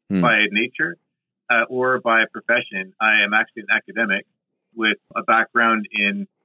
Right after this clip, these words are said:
Speaker 2: teaching English and training others, uh, what we call in a fancy way, applied linguistics. And so my first love actually is teaching, <laughs> not fundraising.
Speaker 1: Hmm.
Speaker 2: But I probably fell into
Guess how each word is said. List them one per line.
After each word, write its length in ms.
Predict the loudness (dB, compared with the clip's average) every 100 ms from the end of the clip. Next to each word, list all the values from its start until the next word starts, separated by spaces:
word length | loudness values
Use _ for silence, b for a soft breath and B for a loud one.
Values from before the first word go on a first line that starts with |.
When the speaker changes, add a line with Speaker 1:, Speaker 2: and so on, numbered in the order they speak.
| _
Speaker 2:
teaching 320 | -10 -6 -4
English 340 | -4 -4 -6 -6 -6
and 180 | -6 -6 -2
training 360 | 0 2 0 0
others, 260 | -2 -4 -8
uh, 180 | -6 -6 -6
what 160 | -12 -12
we 80 |
call 240 | -6 -4 -2
in 60 | -2
a 40 |
fancy 360 | 0 -2 -4 -10
way, 140 | -6 -6
applied 320 | -2 -2 -2
linguistics. 500 | -4 -16 -18 -18 -20 _ _ _ _ _ _ _ 0
And 380 | 2 2 0 -10 _ -2
so 80 | 0
my 220 | 2 2 2
first 240 | 0 2
love 140 | 2 4
actually 380 | 2 -2 -4 -4
is 80 | -4
teaching, 400 | -6 -2 -4 -2
<laughs> 0 |
not 260 | -6 -6 -6 -6 -2
fundraising. 560 | -2 0 -4 -4 -14 -20 _
Speaker 1:
Hmm. 200 | 0 0 0
Speaker 2:
But 240 | 0 0 2
I 120 | 0 2
probably 240 | 0 0 0
fell 180 | 0 2
into 240 | 2 -2